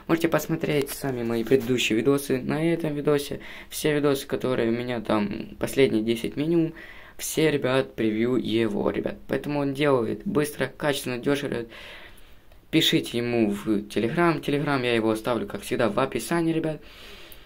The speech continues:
Поэтому удачки вам. Ну, мы поехали. Добавят новый скин на Мику, Гринч и еще какой-то. Гринч — это более имба. И еще один добавить. Кстати, ребят, будет неделя подарков, ее покажу немножко потом, Бравл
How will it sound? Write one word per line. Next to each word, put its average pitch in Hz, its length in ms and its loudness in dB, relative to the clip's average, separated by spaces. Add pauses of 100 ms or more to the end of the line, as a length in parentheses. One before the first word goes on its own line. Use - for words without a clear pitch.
(300)
Поэтому 170 720 6
удачки 117 520 6
вам. - 240 -8
Ну, 170 180 0
мы 170 160 4
поехали. 117 640 4
Добавят 127 720 0
новый 131 240 0
скин 117 320 0
на 107 140 2
Мику, 120 500 0 (300)
Гринч 143 480 2
и - 80 2
еще 139 280 2
какой-то. 101 380 -2
Гринч — 156 420 4
это 151 220 2
более 110 480 2
имба. 117 360 2 (1600)
И 165 80 10
еще 165 320 4
один 123 240 0
добавить. 104 360 4
Кстати, - 300 -4
ребят, 160 280 4
будет 151 260 4
неделя 123 240 2
подарков, 151 460 2
ее 131 200 6
покажу 113 380 -2
немножко 107 360 0
потом, 196 300 2
Бравл 180 280 0